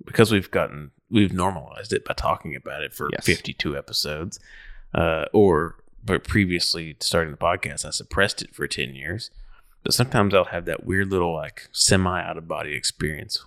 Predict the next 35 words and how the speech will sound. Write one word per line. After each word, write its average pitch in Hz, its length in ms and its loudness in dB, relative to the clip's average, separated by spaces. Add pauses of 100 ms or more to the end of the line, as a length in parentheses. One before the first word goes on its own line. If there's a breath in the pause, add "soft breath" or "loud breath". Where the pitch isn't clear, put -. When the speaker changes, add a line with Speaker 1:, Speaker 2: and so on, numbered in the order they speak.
(140)
Speaker 1:
where 90 280 0
I'll - 100 -2
realize, 90 420 -4
like, - 200 -20
that - 140 -14
was 285 280 -2
an 202 80 4
exceptional - 760 -4
circumstance. - 720 -4
Like, - 180 -6 (300 loud breath)
Speaker 2:
Yes. - 180 -6
Speaker 1:
waving 123 360 8
down 117 240 2
a 104 60 2
helicopter 90 720 0
of - 140 -10
P 104 180 4
Js 65 480 -4
and 87 120 -10
loading 107 320 2
your 92 280 0
buddy 95 340 0
who's 80 180 -14
missing 87 320 -6
a 78 80 -16
leg 92 240 -4
up - 160 -10
'cause 82 140 -12
he 80 60 -14
stepped 85 320 0
on 80 80 -2
a 73 60 -8
bomb 98 400 -6
is - 220 -8
not 87 520 -4